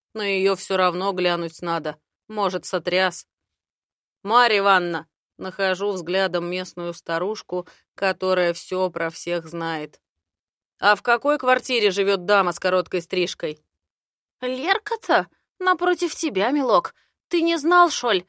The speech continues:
Милая женщина, готовит вкусно, не то что эта твоя длинноногая. Тьфу!» «Вы просто всей прелести не знаете длинных ног».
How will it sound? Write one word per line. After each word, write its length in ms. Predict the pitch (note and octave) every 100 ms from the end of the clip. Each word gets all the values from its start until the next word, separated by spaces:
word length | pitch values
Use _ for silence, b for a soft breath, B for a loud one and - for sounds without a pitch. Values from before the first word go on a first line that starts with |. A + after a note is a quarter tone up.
| _ _ C4+
Милая 500 | B3+ A3 G#3 G3+ F#3+
женщина, 680 | G#3 F#3+ F#3+ - G3+ G3+ b b
готовит 580 | A#3+ A#3+ - B3+ A3+ A3
вкусно, 760 | - - D#4 D#4 - - G#3+ F#3+ B B
не 200 | C4 B3
то 200 | C4+ D#4
что 220 | - D4+
эта 300 | C4+ B3+ A#3+
твоя 340 | A#3+ A#3+ A#3
длинноногая. 920 | G#3+ A#3 B3 B3+ B3+ B3 A3+ A3 A3+ G#3+ -
Тьфу!» 240 | - A4+ - _ _ _ _ _ _ _ _ _ _ _ _ _ _
«Вы 280 | - G#3 G#3+
просто 440 | G#3+ A#3 A3 A3+
всей 260 | G3+ A3+ G#3
прелести 540 | G#3 A#3+ A#3 F#3+ -
не 160 | G3 G3
знаете 480 | F#3 G#3 F#3 F3 F3+
длинных 520 | F3+ G#3 F3+ F3 -
ног». 320 | F#3+ F3 -